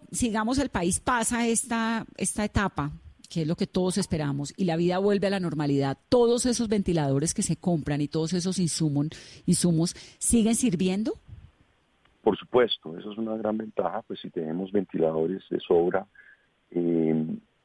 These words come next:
Speaker 2: habrá siempre hospitales y clínicas donde podrán ser utilizados. Igualmente con los i-, el-, elementos, pues, de, de protección de los médicos, estoy hablando de tapabocas, estoy hablando de trajes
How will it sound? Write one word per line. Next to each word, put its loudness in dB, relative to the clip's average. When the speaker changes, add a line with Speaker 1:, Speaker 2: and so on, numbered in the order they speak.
Speaker 2:
habrá 0
siempre 0
hospitales 0
y -8
clínicas -6
donde -6
podrán -8
ser -10
utilizados. -8
Igualmente 2
con -4
los -8
i-, -6
el-, -2
elementos, -2
pues, -2
de, 0
de -6
protección -4
de -2
los 0
médicos, 2
estoy -2
hablando 2
de -2
tapabocas, -2
estoy -6
hablando -4
de 0
trajes -4